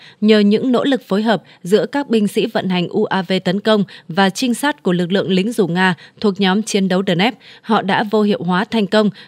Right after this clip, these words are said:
cơ sở hạ tầng giao thông và chuỗi hậu cần của một đơn vị quân đội Ukraine.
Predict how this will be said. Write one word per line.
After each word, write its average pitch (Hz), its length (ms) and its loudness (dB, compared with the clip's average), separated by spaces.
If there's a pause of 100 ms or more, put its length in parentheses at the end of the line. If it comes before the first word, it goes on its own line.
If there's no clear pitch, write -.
(120)
cơ 240 140 2
sở 190 180 -2
hạ 160 160 -4
tầng 185 280 -2
giao 214 180 -2
thông 202 260 0 (240)
và 185 220 2
chuỗi 240 220 -2
hậu 233 200 -2
cần 180 260 0
của 175 120 -2
một 175 160 -4
đơn 226 200 -2
vị 185 240 0
quân 202 180 -2
đội 175 180 0
Ukraine. 170 500 0